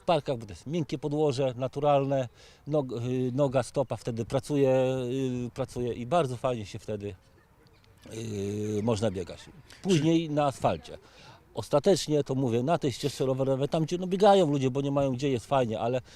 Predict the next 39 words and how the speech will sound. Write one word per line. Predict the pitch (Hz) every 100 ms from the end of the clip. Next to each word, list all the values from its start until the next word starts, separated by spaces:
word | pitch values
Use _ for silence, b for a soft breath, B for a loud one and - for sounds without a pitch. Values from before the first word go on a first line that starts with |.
| B B
jak | 117
dużo | 107 156 139
kilometrów, | 143 127 123 - 107
to | - 98
bardzo, | 147 151 120 117
bardzo | 117 98
to | 98
odradzam | 95 92 82 82 87
się | - 123 113 117
naprawdę. | 127 123 101 104
I |
potem | - 139 139
dużo | 180 151 151 -
osób | 147 - 131
mi |
przyznało | 120 127 131 117
rację, | 131 - 123
faktycznie | 113 - 110 107
przestało | - 98 101 92
tam | 90
biegać, | 87 80 76 -
nie? | 101 B B -
Czuć, | 190 - b b _
czuć | 247 208 -
nawet, | 185 196 185 - B B B -
no, | 170 180 156 170
powiecie, | 196 180 165 151
co | 233
on | 202
gada, | 190 156 123
no, | 139
jak | 151 160 170
wejdę | 190 156
na | 151
asfalt | 180 180 -
i | 151
na, | 147 147 147
na | 147 143
polwróg, | - 139 92 92 -